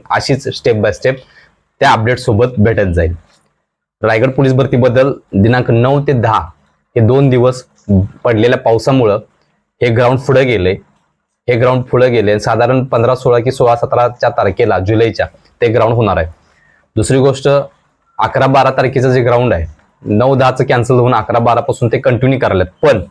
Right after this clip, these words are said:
पाऊस जोरात असल्यामुळं, तुम्ही एक व्हिडिओ व्हायरल झाला होता रायगडवरचा, जे पाणी एवढं मोठ्या प्रमाणात खाली वाहून येत होतं, त्याच्यामध्ये जे काही गर्दी धरलेली होती आपली, अ, एक्स वाय झेड जी फिरणारी, जे काय म्हणतात पर्यटक,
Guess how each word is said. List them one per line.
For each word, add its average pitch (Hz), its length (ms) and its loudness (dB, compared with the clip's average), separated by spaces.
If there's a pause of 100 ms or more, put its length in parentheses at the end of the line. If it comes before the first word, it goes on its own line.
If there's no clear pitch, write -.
(460)
पाऊस 131 180 2
जोरात 143 320 2
असल्यामुळं, 127 440 0
तुम्ही 127 180 2
एक 127 120 -2
व्हिडिओ 120 280 2
व्हायरल 120 300 2
झाला 113 160 2
होता 107 200 -2
रायगडवरचा, 107 760 0
जे 107 160 -4
पाणी 113 520 0
एवढं 120 240 2
मोठ्या 120 300 -2
प्रमाणात 117 380 -2 (100)
खाली 127 200 0
वाहून 113 240 0
येत 107 120 0
होतं, 117 280 -2 (360)
त्याच्यामध्ये 135 640 0 (360)
जे 120 120 2
काही 135 140 0
गर्दी 123 280 2
धरलेली 117 320 0
होती 110 240 0
आपली, 104 540 0
अ, - 300 -8
एक्स 110 300 -2
वाय 117 140 2
झेड 113 160 0
जी 110 140 -2
फिरणारी, 113 600 0
जे 98 420 0 (760)
काय 123 100 0
म्हणतात 117 260 0
पर्यटक, 127 460 0